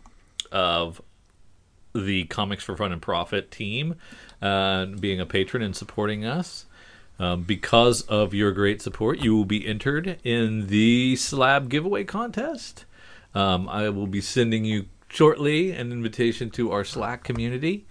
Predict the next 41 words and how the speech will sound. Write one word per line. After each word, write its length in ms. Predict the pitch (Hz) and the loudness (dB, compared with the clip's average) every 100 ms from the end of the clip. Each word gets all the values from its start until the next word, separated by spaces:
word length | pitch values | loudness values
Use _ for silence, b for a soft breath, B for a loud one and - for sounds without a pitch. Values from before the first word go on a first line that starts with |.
| B B B - | B B B -2
Um, 460 | 95 92 90 87 - | 0 0 -2 -4 -4
it's 100 | - | -2
on 220 | 92 90 | 0 0
me 200 | 98 98 | -2 -2
for 280 | - 98 90 95 _ | -2 -2 -2 -10 _
not 240 | 110 101 95 | -6 -4 0
getting 220 | 95 95 | 0 2
that 160 | 90 | 2
out 160 | 92 - | 0 0
to 80 | 101 | -2
you 100 | 95 | 2
right 180 | 98 98 | 4 4
away. 220 | 98 98 | 2 2
<laughs> 140 | 131 117 | 4 4
I'll 140 | 113 | 2
do 200 | - 117 | 2 2
that 280 | 101 98 95 | 2 2 2
th-, 240 | 101 90 | 0 0
right 240 | 101 98 90 | 0 0 0
now. 320 | 92 98 139 B B B - | -2 -2 -4 B B B -2
Um, 380 | 107 107 95 90 - - - - - | 2 2 0 -6 -14 -20 -20 -12 -2
uh, 140 | 98 | 0
we 140 | 95 101 | 2 2
wa-, 180 | 98 98 | 0 0
we're 140 | 92 | -4
happy 520 | 87 107 104 110 107 - - | 4 4 4 0 0 -10 -8
to, 400 | - 104 95 92 | -2 0 2 2
uh, 220 | 87 - | 0 -4
that 220 | - 95 | -6 -6
we 100 | 87 | -4
can 180 | 85 95 | -6 -4
do 140 | 92 92 | -2 0
that 160 | 90 | -2
for 60 | 95 | -4
you, 180 | 95 104 | -2 0
and 100 | 110 | -2
you 100 | 120 | -4
can 120 | 123 | -6
check 300 | - 131 - | -4 -2 0
out, 280 | 127 123 - b b b - | 0 0 -4 b b b -8
um, 320 | 95 95 95 | -4 -2 -4